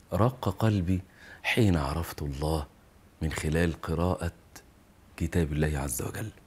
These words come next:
تعالوا بنا الحلقة دي نبدأ مع سورة الفاتحة. الحقيقة سورة الفاتحة سورة مؤثرة جدًا،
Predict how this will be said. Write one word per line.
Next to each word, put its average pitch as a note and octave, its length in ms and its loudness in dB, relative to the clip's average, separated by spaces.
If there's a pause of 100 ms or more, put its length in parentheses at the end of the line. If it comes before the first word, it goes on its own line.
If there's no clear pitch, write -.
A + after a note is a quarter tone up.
(680)
تعالوا C3+ 300 8
بنا G#2 240 6
الحلقة D#2 480 0
دي E2+ 220 2 (640)
نبدأ G2+ 420 4 (680)
مع E2+ 420 4
سورة F2+ 400 0
الفاتحة. - 560 -4 (1500)
الحقيقة C3 800 8
سورة C#3 260 2
الفاتحة - 380 2
سورة G2+ 220 4
مؤثرة F2 520 2
جدًا، E2 500 0